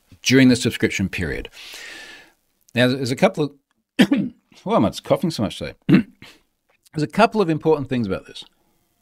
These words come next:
Number one, it means you can go and get a subscription and pay for whether it's a month or a year. Be absolutely confident that everything you can do with that subscription today, you'll still be able to do on the last day of your subscription.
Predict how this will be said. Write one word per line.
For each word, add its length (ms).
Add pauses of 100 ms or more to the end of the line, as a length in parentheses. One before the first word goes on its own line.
(2000)
Number 240
one, 220
it 100
means 440 (960)
you 120
can 160
go 160
and 100
get 120
a 40
subscription 600
and 160
pay 200
for 120
whether 200
it's 120
a 60
month 240
or 40
a 40
year. 320 (680)
Be 220
absolutely 520
confident 640
that 200
everything 400
you 100
can 160
do 80
with 120
that 140
subscription 460
today, 340
you'll 220
still 200
be 100
able 100
to 60
do 100
on 80
the 80
last 240
day 100
of 80
your 60
subscription. 540